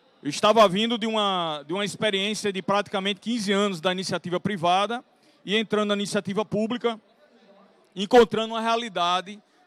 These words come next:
totalmente diferente daquela que eu vivenciava. "Quero comprar um mouse, meu mouse quebrou", não tem, vai ter que esperar a próxima licitação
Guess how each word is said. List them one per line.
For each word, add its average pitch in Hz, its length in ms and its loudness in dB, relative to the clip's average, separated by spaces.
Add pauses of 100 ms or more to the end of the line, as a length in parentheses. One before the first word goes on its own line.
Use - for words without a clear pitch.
totalmente 220 400 0
diferente 196 420 -4
daquela 190 320 -4
que - 60 -2
eu 196 40 2
vivenciava. 156 800 -4 (680)
"Quero 208 200 4
comprar 214 300 -2
um 214 80 0
mouse, 185 400 0
meu 165 160 -6
mouse 202 300 2
quebrou", 170 420 -4
não 180 160 -4
tem, 165 260 -6
vai 160 120 -4
ter 190 100 -6
que 170 60 -12
esperar 190 240 0
a 185 40 -2
próxima 208 360 -2
licitação 196 840 -4